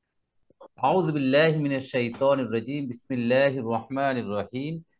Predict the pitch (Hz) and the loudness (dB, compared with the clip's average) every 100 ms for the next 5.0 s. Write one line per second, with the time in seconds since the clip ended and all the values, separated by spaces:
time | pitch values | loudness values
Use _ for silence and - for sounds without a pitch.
0 | _ 107 143 170 175 175 165 226 - - | _ 2 4 8 8 6 4 -2 -4 -4
1 | 202 185 139 147 131 147 160 135 131 117 | 0 0 0 -2 2 4 4 4 -2 -2
2 | 98 117 113 87 - _ _ _ _ _ | -2 0 0 -4 -14 _ _ _ _ _
3 | _ _ _ _ _ _ _ - 135 143 | _ _ _ _ _ _ _ -6 -2 -2
4 | - 151 147 208 202 196 - 190 185 190 | 2 2 2 4 4 2 -2 0 0 -6